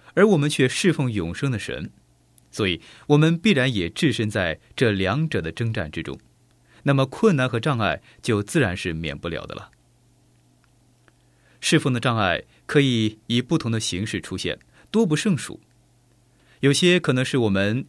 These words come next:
意料不到的，但是千万不要期待没有困难和挑战，因为那是必然会有的事。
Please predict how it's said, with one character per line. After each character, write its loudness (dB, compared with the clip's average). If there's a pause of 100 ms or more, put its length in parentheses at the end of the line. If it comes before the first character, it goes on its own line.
意 -2
料 0
不 -8
到 -4
的， -8 (680)
但 2
是 0
千 0
万 4
不 0
要 2
期 -4
待 2 (160)
没 2
有 4
困 -2
难 -2 (140)
和 -6
挑 -8
战， -6 (480)
因 6
为 4
那 4
是 0
必 -2
然 -4
会 -4
有 -10
的 -12
事。 -12